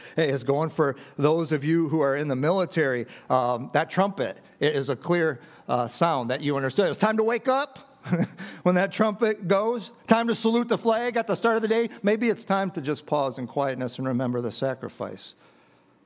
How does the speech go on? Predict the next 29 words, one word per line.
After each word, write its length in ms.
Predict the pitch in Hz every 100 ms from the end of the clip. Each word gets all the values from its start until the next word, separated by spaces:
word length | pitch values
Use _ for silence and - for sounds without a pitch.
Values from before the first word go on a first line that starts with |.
| _
uh, 60 | 135
of 220 | 113 113
a 80 | 117
fallen 380 | - 123 113 107
brother 440 | 113 113 110 113 - -
or 100 | 117
sister 360 | - 117 120
soldier. 520 | - 143 131 117 - - _ _ _ _ _ _ - 95
Uh, 60 |
what 220 | 110 170
voice, 640 | 139 160 170 - - - - -
whose 220 | 135 165
words 380 | 135 151 165 -
did 220 | - 147
John 420 | 120 147 151 143 120
hear 320 | 151 160 151
here? 340 | 160 170 165 - - - _ _ -
Look 160 | 143 143
at 80 | 135
verse 180 | 135
eleven. 400 | 139 127 127 117
This 160 | 120 120
great 380 | - 147 143 139
trumpet-like 640 | - 143 135 135 131 127
voice 320 | 117 123 120 120
said, 160 | 120
"I 200 | - 127
am 260 | 123 117 117
Alpha 500 | 127 120 - 120